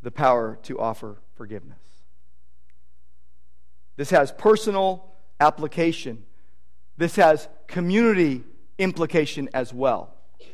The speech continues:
We're coming to the Lord's table today, and I want you to look at First Corinthians eleven with me a little more closely than we usually do. I'll usually refer to First Corinthians eleven when we're introducing the Lord's table, but I want us to look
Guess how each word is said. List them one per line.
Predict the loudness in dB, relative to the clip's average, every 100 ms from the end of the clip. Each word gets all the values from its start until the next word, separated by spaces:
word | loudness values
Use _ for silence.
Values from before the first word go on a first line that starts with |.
| -12 -12 -12 -12 -12 -12 -6 -2
We're |
coming | 6 6 6
to | 4
the |
Lord's | 4 4 4
table | 4 6 4
today, | 2 6 8 8 8
and | 6
I |
want | 4 2
you |
to | 0
look | 0 0
at | 0
First | 0 0
Corinthians | -2 -4 -4 -4 -2
eleven | 0 0 0
with | -4 -2
me | -2 -2 -4 -10 -12 0
a | 6
little | 8 8
more | 6 4
closely | 4 4 2 -2
than | 0
we | 0 -2
usually | -2 -4 -2
do. | 0 0 -6 -10 -10 -10 -12 -12 -12 -12 -12 -12 -12 -12 -10 -10 0 8
I'll | 8
usually | 8 4 2 -2
refer | 0 0 6 8 8
to | 6 -2
First | -2 -2
Corinthians | -2 -2 -2 0
eleven | 2 6 4 4
when | 0 0
we're | -2 -2 -6 -12 -6
introducing | -4 -4 -2 -2 0 -2 0
the |
Lord's | 2 2 0
table, | 0 0 2 2
but | 4
I | 4
want | 4 2
us | 0
to | -4
look | -2 -2 -4